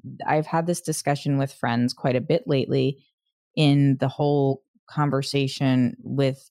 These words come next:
parents who don't understand or aren't trying to change or can't see it from your perspective. And it's this whole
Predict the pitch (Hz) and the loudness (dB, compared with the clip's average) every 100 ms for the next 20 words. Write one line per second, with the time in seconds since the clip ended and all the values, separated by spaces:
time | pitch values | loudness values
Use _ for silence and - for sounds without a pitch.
0 | _ - 147 139 127 - - 139 123 127 | _ -4 0 0 0 -4 -4 -2 0 -4
1 | 143 139 139 135 123 - 135 135 131 - | -2 -2 2 2 0 -2 0 0 0 0
2 | 135 - - 139 131 123 - 131 127 127 | -2 -4 -2 0 2 0 -2 0 2 2
3 | 123 - 135 - - 127 - 131 120 139 | -2 -6 -6 -4 -4 -4 -2 -2 -2 -8
4 | - 160 180 147 135 131 - 135 - 143 | -4 -4 -2 -2 0 -2 -4 -8 -4 0
5 | 135 135 | 0 0